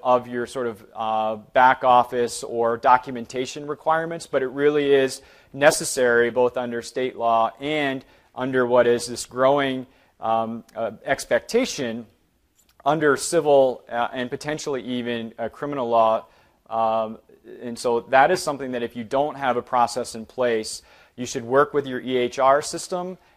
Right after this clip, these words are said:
and work with some of your professional associations to get a way to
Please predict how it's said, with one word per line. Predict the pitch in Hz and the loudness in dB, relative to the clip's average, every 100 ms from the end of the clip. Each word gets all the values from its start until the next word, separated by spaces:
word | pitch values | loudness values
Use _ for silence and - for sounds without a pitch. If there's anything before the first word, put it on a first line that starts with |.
| - | -14
and | 123 123 | -10 2
work | 131 131 | 2 2
with | 143 123 | -2 -6
some | 143 | -6
of | 131 123 | -6 -8
your | 120 | -12
professional | 117 147 156 151 127 | -6 0 0 -2 -10
associations | 117 - 117 - 113 113 117 113 - | -8 -6 -8 -8 -10 -10 -14 -14 -14
to | 120 | -10
get | 120 147 - | 0 0 0
a | 131 | -4
way | 123 117 113 113 - _ _ | -2 2 2 0 -6 _ _
to | - 127 | -6 -4